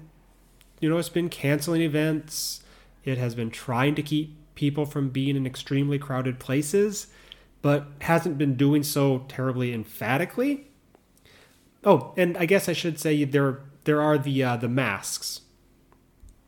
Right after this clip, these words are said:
So, as is the case in much of East Asia, people in Japan are in the habit of wearing paper masks pretty frequently.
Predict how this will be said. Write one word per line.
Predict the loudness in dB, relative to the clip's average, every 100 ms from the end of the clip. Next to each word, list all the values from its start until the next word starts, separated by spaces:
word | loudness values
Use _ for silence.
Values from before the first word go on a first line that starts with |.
| -6
So, | 0 2 0 -6 -6
as | 2 4 6
is | 4 4
the | 0
case | 2 2 2 0
in | -2
much | 2 0 0
of | -2
East | -2 -2 0
Asia, | -2 -2 -4
people | -6 -6 -6 -4
in | -4
Japan | -4 -4 -4 -2 -2 -6 -12 -20 _ -6
are | -2 0 0 -2
in | 0 0
the | 0
habit | -2 0 0 0
of | -2
wearing | -2 -2 -4
paper | -6 -10 -6
masks | -2 0 -2 -4 -10
pretty | -8 -4 -2
frequently. | 2 2 2 -4